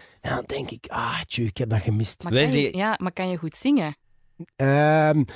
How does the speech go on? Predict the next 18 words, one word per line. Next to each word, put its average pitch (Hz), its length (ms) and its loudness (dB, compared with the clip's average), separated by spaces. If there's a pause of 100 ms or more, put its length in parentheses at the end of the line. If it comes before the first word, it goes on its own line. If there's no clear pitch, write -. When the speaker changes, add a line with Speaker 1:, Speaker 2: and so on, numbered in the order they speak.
(260)
Speaker 1:
ik 170 140 2
kan 185 240 0
denk 180 220 2
ik 151 140 -4
helemaal 160 420 4
niet 190 220 4
zingen. 254 320 4 (140)
Speaker 2:
<laughs> - 300 -12 (340)
Speaker 1:
Eh, 147 180 4
wel, 160 220 4
niet 160 240 4
zingen, 196 280 4
dat 160 100 4
zou 156 160 4
ik 143 60 2
niet 139 100 4
zeggen, 143 280 4
maar, 131 280 2